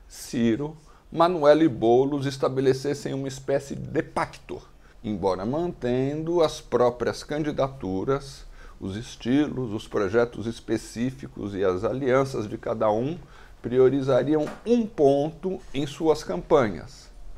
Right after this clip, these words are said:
a reversão da agenda de retrocessos, rejeitada, mostra o Datafolha, por oitenta e dois por cento dos brasileiros.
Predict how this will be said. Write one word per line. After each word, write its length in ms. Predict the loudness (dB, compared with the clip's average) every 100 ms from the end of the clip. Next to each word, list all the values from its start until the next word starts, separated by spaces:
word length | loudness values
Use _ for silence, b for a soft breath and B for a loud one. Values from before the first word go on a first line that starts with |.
| b b b
a 140 | -4 -4
reversão 920 | -2 6 6 6 0 -2 -6 -6 -6
da 120 | -6
agenda 420 | -4 -4 -4 -4
de 60 | -6
retrocessos, 880 | -8 -8 -8 -6 -4 -4 -4 -12 -16 B B B
rejeitada, 920 | 2 4 4 2 2 4 6 4 -4 -4
mostra 440 | 2 4 2 -6
o 20 |
Datafolha, 680 | -6 -4 -4 -6 0 2 2
por 200 | 0 0
oitenta 480 | 0 0 -4 -4 -6
e 40 |
dois 280 | -2 -2 -2
por 180 | -8 -12
cento 380 | -8 -8 -8 -8
dos 160 | -10
brasileiros. 760 | -4 -2 0 2 2 0 -10